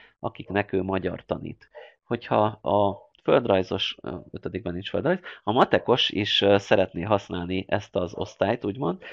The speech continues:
tehát, hogy szeretné azt, hogy az ő, ő, ö, tankockái is megjelenjenek ezeknél a diákoknál,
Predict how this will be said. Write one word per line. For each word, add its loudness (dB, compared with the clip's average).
tehát, -2
hogy -6
szeretné 2
azt, -6
hogy -8
az -2
ő, 0
ő, 2
ö, 0
tankockái -2
is -2
megjelenjenek -4
ezeknél -6
a -10
diákoknál, -6